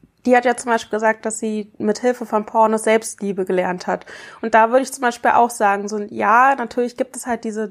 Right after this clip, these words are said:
typischen Klischeebilder, die da erfüllt werden, also mit operierten Frauen und, ähm, die wirklich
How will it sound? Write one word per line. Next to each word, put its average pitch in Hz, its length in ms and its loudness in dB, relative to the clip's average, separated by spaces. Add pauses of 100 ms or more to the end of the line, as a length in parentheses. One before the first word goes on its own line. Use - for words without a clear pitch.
typischen 220 880 -6 (1600)
Klischeebilder, 294 600 4
die 240 120 -2
da 220 160 6
erfüllt 226 380 2
werden, 214 300 2
also 214 200 -2
mit 208 140 -2
operierten 214 500 -4
Frauen 226 480 2
und, 208 500 -4
ähm, 202 840 -4 (200)
die 214 140 -4
wirklich 220 300 -2